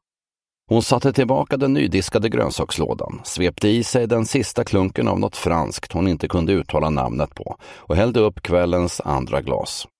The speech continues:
På radion säger de att det är exakt tre månader tills Barack Obama ska sväras in som U S As fyrtiofjärde president, fortsatte mannen som hon inte visste hur han såg ut.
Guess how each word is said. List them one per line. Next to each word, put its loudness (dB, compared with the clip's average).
På 4
radion 4
säger 4
de 4
att 2
det 2
är 4
exakt 0
tre 2
månader 2
tills 0
Barack 2
Obama 4
ska 2
sväras 0
in 2
som 0
U 2
S 0
As 0
fyrtiofjärde -2
president, -2
fortsatte -2
mannen -2
som -2
hon 2
inte -2
visste -4
hur -2
han -6
såg -10
ut. -10